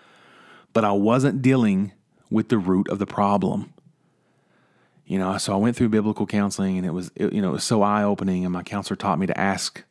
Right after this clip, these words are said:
myself heart questions. "Oh, I sinned today." "Well, I was tempted to sin today." "Okay, why? Why were you tempted? What made you think about it?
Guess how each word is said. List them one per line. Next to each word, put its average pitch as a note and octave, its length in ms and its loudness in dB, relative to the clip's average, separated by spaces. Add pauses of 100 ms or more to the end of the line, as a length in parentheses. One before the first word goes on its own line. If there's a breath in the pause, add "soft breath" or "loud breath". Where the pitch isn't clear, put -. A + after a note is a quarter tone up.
myself F2+ 500 -4
heart - 280 -2
questions. - 640 -4 (800)
"Oh, A2+ 100 2
I G#2+ 120 0
sinned G2+ 300 0
today." - 340 -6 (1300)
"Well, G2+ 140 0
I F#2+ 60 0
was G2 140 -4
tempted - 300 -4
to F#2 80 -2
sin F2+ 260 -2
today." - 340 -10 (300)
"Okay, F#2+ 380 -4
why? F#2+ 360 -4 (680)
Why G2 280 0
were A2+ 100 0
you A2+ 100 0
tempted? - 380 -4 (1200)
What G2+ 180 0
made G#2 220 0
you A2 40 2
think C3 200 0
about B2+ 240 -6
it? - 60 -18